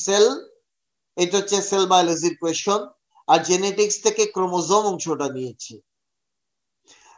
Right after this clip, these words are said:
তারপরে বেসিক টিস্যু থেকে পনেরো মার্কের কোশ্চেন হবে, বেসিক টিস্যু। আমরা জানি চারটা বেসিক টিস্যু আছে, যেমন হচ্ছে, আহ, epithelium, কানেকটিভ টিস্যু, মাসকুলার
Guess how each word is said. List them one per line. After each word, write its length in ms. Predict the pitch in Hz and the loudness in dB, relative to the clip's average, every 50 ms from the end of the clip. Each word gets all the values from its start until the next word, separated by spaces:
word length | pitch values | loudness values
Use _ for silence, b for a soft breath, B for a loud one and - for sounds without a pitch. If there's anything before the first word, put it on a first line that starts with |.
| b - | b 4
তারপরে 380 | 202 208 208 214 254 247 233 | 4 4 6 4 4 4 4
বেসিক 440 | 185 165 180 180 - - 220 - - | 4 4 2 -2 -2 -4 -6 -8 -8
টিস্যু 240 | 233 220 185 226 226 | -8 -6 -4 -4 -2
থেকে 260 | 185 220 214 208 220 | 0 0 0 0 0
পনেরো 460 | 214 214 208 208 214 233 233 226 214 | 0 0 0 0 2 4 6 6 6
মার্কের 440 | 208 208 190 185 190 185 185 165 160 | 6 6 4 4 2 -2 -4 -4 -4
কোশ্চেন 360 | 175 165 151 - - 165 143 | -4 -6 -6 -6 -6 -6 -6
হবে, 280 | 135 135 135 127 123 127 | -6 -6 -6 -6 -6 -4
বেসিক 400 | 135 180 175 - 190 190 - _ | -4 -2 -2 -2 -4 -6 -8 _
টিস্যু। 340 | - 131 123 - - 104 - - b b b b b b | -14 -14 -12 -12 -12 -14 -14 -16 b b b b b b
আমরা 220 | 151 170 185 196 | 2 2 2 2
জানি 320 | 185 185 190 185 196 202 190 | 2 2 2 0 0 -2 -4
চারটা 400 | - 202 185 170 - - 208 202 | -4 -2 -2 -2 -2 -4 -4 -4
বেসিক 400 | 180 165 - - 196 - - - | -2 -4 -4 -6 -8 -10 -10 -10
টিস্যু 300 | 160 139 - - 175 165 | -10 -10 -6 -2 -2 0
আছে, 420 | 151 - - - 180 202 226 - - _ _ _ _ _ _ _ | 0 -2 -4 -6 -6 -6 -6 -8 -14 _ _ _ _ _ _ _
যেমন 300 | 147 175 180 190 190 185 | -4 -2 0 0 0 -2
হচ্ছে, 480 | 180 160 - - 208 202 220 220 - - B B B B B | -4 -6 -4 0 2 2 2 0 -2 -10 B B B B B
আহ, 380 | - 139 147 147 147 151 - 196 | 4 6 8 8 8 6 4 -2
epithelium, 560 | - - 165 165 170 165 175 185 190 196 202 202 196 - | -4 -4 -2 -2 0 0 2 4 4 4 2 0 -2 -2
কানেকটিভ 400 | - 160 160 165 - - 190 180 - - | -2 -2 0 -2 -4 -4 -4 -6 -4 -6
টিস্যু, 280 | 185 170 - 202 196 | -8 -4 -2 -2 -2
মাসকুলার 500 | 190 165 147 - - - 180 190 196 190 | 0 0 -2 -4 -4 -4 0 0 0 0